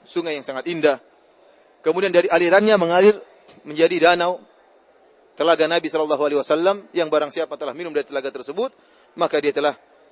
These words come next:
beruntung. Kemudian kata Allah Subhanahu wa taala, "Fasholli li rabbika wanhar." Salatlah hanya untuk Rabbmu, wanhar, dan sembelihlah hanya untuk Rabbmu. Ini dua ibadah yang sangat agung yang Allah sering gandakan antara salat dengan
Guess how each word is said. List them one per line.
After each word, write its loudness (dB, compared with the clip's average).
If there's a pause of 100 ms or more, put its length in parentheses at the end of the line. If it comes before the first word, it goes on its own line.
(140)
beruntung. -4
Kemudian 0
kata 0
Allah 0
Subhanahu 2
wa 2
taala, 2 (1300)
"Fasholli 6
li 6
rabbika 6
wanhar." 4 (960)
Salatlah 4
hanya 2
untuk 0
Rabbmu, 0
wanhar, 4
dan 0
sembelihlah 4 (160)
hanya -4
untuk -8
Rabbmu. -2 (960)
Ini -2
dua 4
ibadah 6
yang -4
sangat 0
agung 2
yang -6
Allah -2
sering -6
gandakan -4 (340)
antara -2
salat -2
dengan -8